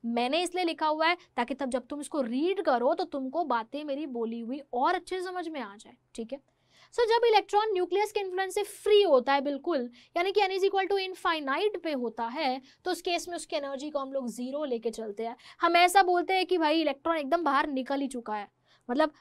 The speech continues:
आयनाइजेशन एनर्जी वही थी ना कि इलेक्ट्रॉन को इनफाइनाइट तक लेके जाना, मतलब निकाल देना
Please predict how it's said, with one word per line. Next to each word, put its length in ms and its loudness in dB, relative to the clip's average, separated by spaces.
आयनाइजेशन 640 6
एनर्जी 320 0
वही 140 4
थी 80 -2
ना 80 -4
कि 80 -2
इलेक्ट्रॉन 360 2
को 100 0
इनफाइनाइट 680 -4
तक 120 -4
लेके 180 -2
जाना, 160 -6
मतलब 240 -4
निकाल 400 2
देना 260 -6